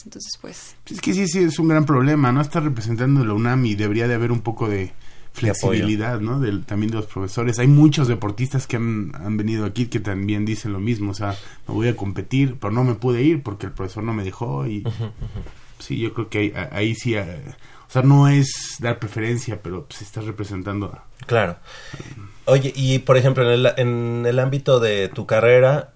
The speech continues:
Speaker 3: ¿a qué especialidad te piensas dedicar?
Speaker 1: Pues, eh,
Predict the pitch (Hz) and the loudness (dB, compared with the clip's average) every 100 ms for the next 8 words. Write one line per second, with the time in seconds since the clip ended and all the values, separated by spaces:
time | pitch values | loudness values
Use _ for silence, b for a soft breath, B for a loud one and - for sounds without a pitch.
0 | - 110 - 113 107 107 110 107 107 - | -6 -6 -4 -2 0 0 0 -2 -4 -6
1 | 98 - 95 92 92 92 95 - 92 - | -10 -12 -8 -6 -2 -2 -2 -4 -8 -4
2 | 90 87 92 85 87 82 82 78 - b | -6 -4 -6 -6 -8 -8 -10 -12 -14 b
3 | b b b - 202 208 202 196 - 208 | b b b -10 -6 -4 -6 -8 -8 -6
4 | 196 | -6